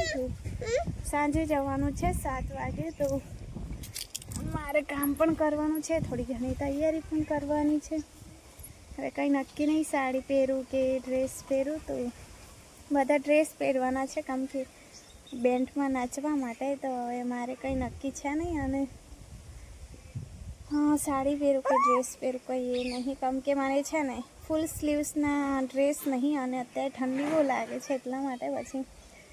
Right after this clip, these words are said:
દેખું, સાડી પહેરવાની હોય તો સાડી જ પહેરી દઈશ. તો મારું માથું કેવું થઈ ગયું છે. તો ચાલો, હવે વીડિયો મારો અપલોડ થઈ ગયો છે. આસ્થા મને પકડવા નહીં દેતી, જો.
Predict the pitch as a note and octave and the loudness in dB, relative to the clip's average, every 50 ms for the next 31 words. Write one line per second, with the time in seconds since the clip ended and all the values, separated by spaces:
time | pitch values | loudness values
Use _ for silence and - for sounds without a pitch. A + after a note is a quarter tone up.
0 | - - - - - C4 C#4+ D4 D4+ - - F4+ E4 - - D4 C4+ C4+ C#4+ C#4 | -20 -20 -20 -10 -2 2 2 2 2 2 -2 -4 -2 2 2 2 4 2 0 0
1 | - C#4+ C#4 C#4 C#4 C#4 C#4 C#4+ D4 C#4 D4 C#4 C#4 - D4 - - D4 C4 C4+ | 0 0 0 2 0 2 2 2 2 2 2 -2 0 -4 -6 -4 -4 -4 -4 -4
2 | C4+ D4 C#4+ - - - D4 D4 C#4 C4+ C#4+ E4 D#4+ - - F4+ E4+ D4+ D4 C#4+ | -4 -6 -8 -6 -2 0 2 2 2 2 0 0 0 2 4 4 4 4 6 6
3 | D#4 D#4 C#4 C#4+ C#4+ D4 D4 C4+ C4+ C#4 - D#4+ D4+ - F4 F4+ F4+ F4+ E4+ - | 8 8 8 8 6 4 2 2 -2 -4 -6 -12 -10 -4 -4 -2 -2 -2 -4 -2
4 | - D4+ - D4 C#4 D4+ E4 D#4 - - - D4+ D#4+ D#4 - - - - - - | -2 -2 -2 0 -2 -4 -4 -6 -6 -10 -8 -8 -8 -8 -8 -12 -20 -20 -20 -20
5 | - - - - - - - - - - - - - E4 D4+ D4+ D#4 E4 E4 D#4 | -20 -16 -16 -14 -12 -10 -12 -10 -10 -12 -12 0 2 4 4 6 6 4 4 4
6 | D4 D4 D4 C#4 C#4 C4+ C4 B3+ C4+ C4+ C4+ C4+ C4+ C4+ C4+ C4+ C4+ B3 B3 G4 | 4 4 2 2 0 -2 0 0 0 0 2 0 -2 0 0 -2 -2 -2 -4 0
7 | C4+ C#4 C#4 C#4 - - - - C#4 D4 D#4 D4+ E4+ E4+ D#4+ - C5 E4 D4 C4 | 2 2 2 2 -2 -8 -2 0 0 0 2 2 4 4 4 4 6 6 6 6
8 | C4+ D#4 - - D4 D4 D4 D4 D4+ D4 - - B3+ - - C4+ C#4+ D4 D4 D4 | 6 4 2 2 2 4 4 4 4 2 2 0 -2 0 2 2 4 4 2 2
9 | C#4+ B3+ B3 A3+ B3 A#3+ A#3 A3 G#3+ - A#3+ A#3+ - C4+ | 2 0 0 0 -2 -2 -2 -4 -6 -8 -10 -8 -4 -6